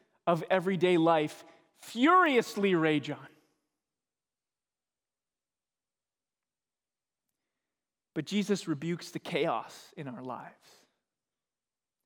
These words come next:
It has no power to shake us from the eternal hope that we have in Christ. I warn you, there is no such thing as a stormless sea.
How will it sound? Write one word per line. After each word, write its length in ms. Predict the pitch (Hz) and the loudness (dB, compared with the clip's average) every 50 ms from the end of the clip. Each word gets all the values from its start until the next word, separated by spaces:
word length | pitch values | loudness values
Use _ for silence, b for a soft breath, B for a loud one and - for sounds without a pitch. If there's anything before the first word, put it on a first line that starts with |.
| _ _ _ _ | _ _ _ _
It 100 | 196 214 | 0 2
has 240 | 202 220 226 196 165 | 2 2 2 0 -2
no 440 | 202 202 220 233 254 277 311 302 254 | -2 2 2 4 4 4 4 2 0
power 440 | - - 220 247 254 262 262 247 240 | 0 0 2 2 4 4 4 2 2
to 140 | - 233 214 | 2 -2 -4
shake 400 | - - - 254 254 233 - - | -4 -2 -2 0 0 0 2 2
us 640 | 269 359 330 214 190 220 - - - - - - b b b b b b b | 2 4 4 2 2 0 -2 -8 -14 -18 -18 -20 b b b b b b b
from 140 | 220 220 | -2 0
the 100 | 226 226 | 2 2
eternal 580 | 214 - - - - 330 381 370 339 294 240 208 | 2 0 -2 0 2 4 4 4 4 4 4 4
hope 400 | - 240 240 214 143 - - - - - - _ _ _ _ _ _ _ _ _ _ _ _ _ _ _ | 2 2 2 2 0 -2 -8 -16 -20 -20 -20 _ _ _ _ _ _ _ _ _ _ _ _ _ _ _
that 80 | - 147 | -8 -6
we 120 | 143 143 | -4 -4
have 180 | 147 147 139 131 | -2 -2 -2 -2
in 120 | 131 131 | -4 -8
Christ. 420 | - - 165 151 - - - - - _ _ _ _ _ _ _ _ _ _ _ _ _ _ _ _ _ _ _ _ _ _ _ _ _ _ _ _ _ _ _ _ _ _ _ _ _ _ _ _ _ _ _ _ _ _ _ _ _ _ _ _ _ _ _ _ _ _ _ _ _ _ _ _ _ _ _ _ _ _ _ _ _ _ _ _ _ _ _ _ _ _ | -10 -8 -8 -8 -8 -8 -12 -18 -20 _ _ _ _ _ _ _ _ _ _ _ _ _ _ _ _ _ _ _ _ _ _ _ _ _ _ _ _ _ _ _ _ _ _ _ _ _ _ _ _ _ _ _ _ _ _ _ _ _ _ _ _ _ _ _ _ _ _ _ _ _ _ _ _ _ _ _ _ _ _ _ _ _ _ _ _ _ _ _ _ _ _
I 120 | 151 151 | -6 -6
warn 260 | 151 160 170 175 180 | -4 -4 -4 -4 -4
you, 200 | 170 165 160 156 | -4 -6 -6 -6
there 180 | 143 143 143 - | -6 -6 -8 -4
is 360 | - 175 180 202 202 170 160 | 0 0 2 2 0 -2 -4
no 180 | 180 180 170 165 | -2 -2 -2 -2
such 360 | - - 180 160 156 - - | -2 -2 -2 -2 -2 -6 -6
thing 320 | - 185 180 175 160 151 | -4 -2 -2 -2 -2 -4
as 120 | 143 139 139 | -6 -8 -8
a 40 | 143 | -10
stormless 480 | - - - 160 151 143 143 139 131 | -12 -10 -8 -8 -8 -6 -8 -10 -10
sea. 460 | - - - - - - - - _ | -12 -16 -18 -18 -18 -18 -20 -20 _